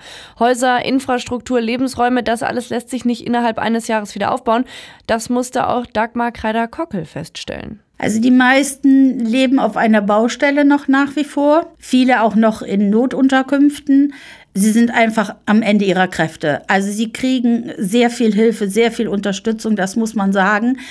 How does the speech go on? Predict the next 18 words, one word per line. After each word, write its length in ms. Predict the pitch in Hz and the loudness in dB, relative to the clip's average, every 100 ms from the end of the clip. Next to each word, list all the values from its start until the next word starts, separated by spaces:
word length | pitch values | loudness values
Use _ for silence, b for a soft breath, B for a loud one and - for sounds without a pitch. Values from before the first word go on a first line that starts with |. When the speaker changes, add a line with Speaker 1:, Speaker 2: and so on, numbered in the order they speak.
| B B 240 | B B -10
Speaker 2:
Aber 420 | 233 220 220 214 - | -2 0 2 0 0
letztendlich 1000 | 233 240 - 226 240 226 247 240 - - | -2 -2 -2 2 2 2 0 0 -2 0
muss 260 | 247 269 | 2 2
die 140 | - 196 | 0 0
Hauptarbeit 640 | 220 262 175 240 226 226 | 0 0 0 0 2 0
von 180 | 220 220 | 2 2
jedem 260 | 220 226 208 | 2 0 0
selber 400 | 202 220 220 190 | 2 2 2 0
geleistet 440 | 185 - 180 190 | 0 0 -2 -2
werden 160 | 185 185 | -2 0
und 180 | 185 | 0
das 160 | 190 190 | -2 -2
ist, 160 | 196 - | -6 -6
was 160 | 175 | -6
so 160 | 190 185 | -6 -2
wahnsinnig 480 | 175 185 190 180 - | -2 -2 -2 -6 -6
kräftezehrend 680 | 185 165 160 156 165 180 - | -6 -6 -8 -6 -6 -4 -6
ist, 220 | 165 | -8